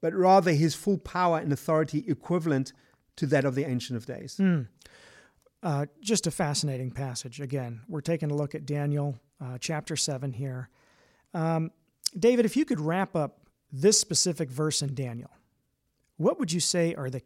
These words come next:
Speaker 2: key takeaways here?
Speaker 1: I would say that careful examination of this passage, Daniel leads to the following conclusions. First, that King Messiah is like a man. That is, he is in the form of man,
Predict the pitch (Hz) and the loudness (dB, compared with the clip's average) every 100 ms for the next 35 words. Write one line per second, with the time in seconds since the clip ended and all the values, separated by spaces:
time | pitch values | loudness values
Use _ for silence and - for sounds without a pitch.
0 | - - 190 175 - 143 143 120 120 120 | -14 -6 -2 -2 -4 -6 -6 -10 -10 -12
1 | 165 - - _ _ _ _ _ _ _ | -12 -16 -20 _ _ _ _ _ _ _
2 | _ _ _ _ _ _ _ 214 262 254 | _ _ _ _ _ _ _ 4 6 6
3 | 214 190 185 - _ _ _ 214 214 220 | 6 8 6 2 _ _ _ 6 6 4
4 | 165 127 160 160 156 156 - 156 131 143 | 0 4 4 6 6 4 2 0 2 2
5 | - 151 143 131 131 120 - 165 180 180 | 2 0 0 0 -2 -4 -2 2 4 6
6 | 156 156 135 - 139 143 135 131 127 120 | 6 4 2 -6 -8 -4 -2 -2 -4 -6
7 | 123 120 113 - - - _ _ _ _ | -4 -6 -6 -12 -16 -20 _ _ _ _
8 | _ - 190 202 202 165 - 175 170 151 | _ 2 10 10 10 2 2 2 4 2
9 | 165 147 143 - 151 135 143 135 156 160 | 2 0 0 -2 -2 -2 0 4 4 6
10 | 143 139 135 127 185 - _ _ _ _ | 6 6 6 4 0 -8 _ _ _ _
11 | _ _ - 156 160 147 - 135 - 139 | _ _ 0 6 6 6 2 -4 -4 4
12 | 175 156 165 156 - 220 247 190 123 131 | 8 8 6 2 2 2 4 4 2 2
13 | 131 127 | 4 2